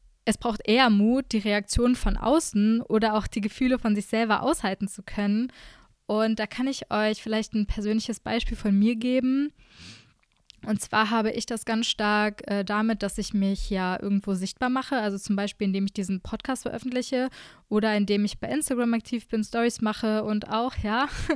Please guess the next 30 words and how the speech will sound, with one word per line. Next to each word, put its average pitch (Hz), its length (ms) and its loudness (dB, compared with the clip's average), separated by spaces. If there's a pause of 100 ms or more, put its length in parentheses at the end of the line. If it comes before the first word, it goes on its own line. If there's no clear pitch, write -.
(100)
<laughs> - 400 -14
manchmal 233 300 0
in 220 60 4
die 220 60 0
Kamera 226 440 -2
spreche. 311 800 -2
Und, 247 540 -2
ähm, 233 480 -2
ich - 140 -6
bekomme 254 340 -2
öfter - 220 -6
mal 254 100 0
das 240 140 -2
Feedback, 240 520 0
dass - 180 -2
das - 220 -8
voll 294 280 2
mutig 277 420 -2
ist. 233 340 -2 (580)
Und 233 300 2
ich 240 80 -4
sag's 302 200 -2
euch 240 140 0
ehrlich, 233 300 2
ich 214 100 -8
brauche 269 260 -2
dafür 196 220 -2
gar 202 120 -2
keinen 196 200 2
Mut. 196 320 0